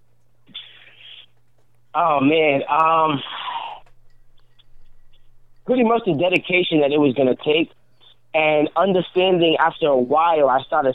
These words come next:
seeing that people were relating to me so much. And I'm like, you know, everybody's relating to the music. I'm getting the, the, the, uh, the feedback. And I'm like, man, I'm like, but I gotta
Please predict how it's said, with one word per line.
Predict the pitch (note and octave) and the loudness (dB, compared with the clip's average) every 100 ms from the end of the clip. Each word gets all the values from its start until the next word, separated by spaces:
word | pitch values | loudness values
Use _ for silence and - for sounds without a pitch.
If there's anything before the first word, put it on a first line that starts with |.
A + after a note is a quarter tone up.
| - | -2
seeing | E3 D#3 C#3 | -2 2 0
that | C3+ A#2+ F#2 - - - _ - - | 0 -2 -4 -10 -20 -20 _ -18 -4
people | G#3 G3 F3 D3 D3 | -2 0 2 2 2
were | C3+ | 2
relating | C3 B2+ D3+ D#3+ D#3+ D#3 | 2 2 2 4 2 2
to | C#3 | 2
me | C3+ D#3 D3+ - - | 4 4 2 -4 -8
so | D#3 D3+ | 0 2
much. | C#3 D3+ - - - - | 2 2 0 -6 -12 -4
And | C#3 | 0
I'm | D#3 | 2
like, | D3 C3+ - | 2 0 -2
you | E3+ | 0
know, | D#3+ | 2
everybody's | D#3+ F#3+ F#3 F3+ D#3 | 2 0 0 0 0
relating | D#3 F3 D#3+ D#3 | 0 0 0 0
to | |
the | C#3+ | 0
music. | C#3+ E3+ F#3 D3+ D3 | 2 2 2 0 0
I'm | C#3 D3+ | 2 0
getting | - D3 C#3+ | 0 0 2
the, | B2+ - - - _ - | 0 -4 -20 -20 _ -2
the, | C3 G2 | -2 0
the, | A#2+ B2+ B2 | 0 2 2
uh, | A#2 G2 | 2 0
the | A#2 - | -4 -2
feedback. | G#3 F#3+ G3 F3+ D#3 | 0 2 0 -2 0
And | D3+ | 0
I'm | E3+ | 2
like, | E3 D3 D3 | 0 0 -2
man, | G3 F#3 D#3 | 0 2 2
I'm | E3 | 2
like, | D3+ C3+ - - - - | 0 -2 -8 -20 -20 -6
but | D#3+ | -2
I | F3+ | -2
gotta | G3 F3+ | -2 -4